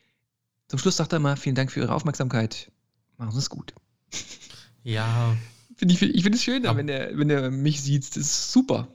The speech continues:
Speaker 1: Finde ich, finde ich klasse. Das schafft irgendwie eine ganz gewisse respektvolle, einen respektvollen Abstand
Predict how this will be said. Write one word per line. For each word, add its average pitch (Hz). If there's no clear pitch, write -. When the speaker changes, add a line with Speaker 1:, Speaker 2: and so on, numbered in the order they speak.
Speaker 1:
Finde 156
ich, 156
finde 151
ich -
klasse. 160
Das 123
schafft 175
irgendwie 170
eine 156
ganz 214
gewisse 190
respektvolle, 170
einen 147
respektvollen 151
Abstand 226